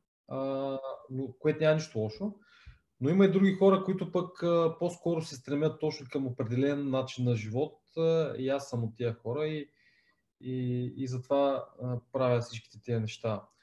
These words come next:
Та, много нови неща ще пускаме, ти ще ги видиш съвсем скоро.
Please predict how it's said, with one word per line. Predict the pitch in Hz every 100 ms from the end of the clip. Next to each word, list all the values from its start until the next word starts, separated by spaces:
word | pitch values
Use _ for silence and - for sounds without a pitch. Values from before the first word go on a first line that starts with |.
| _ _ _
Та, | 131 127 123 -
много | 127 147 160
нови | 170 175 165
неща | 143 - 147
ще | -
пускаме, | - 120 - 123 160 208 - _ _ _ _ _
ти | 123
ще | -
ги | 110
видиш | 123 113
съвсем | - - 110
скоро. | 110 - 151 202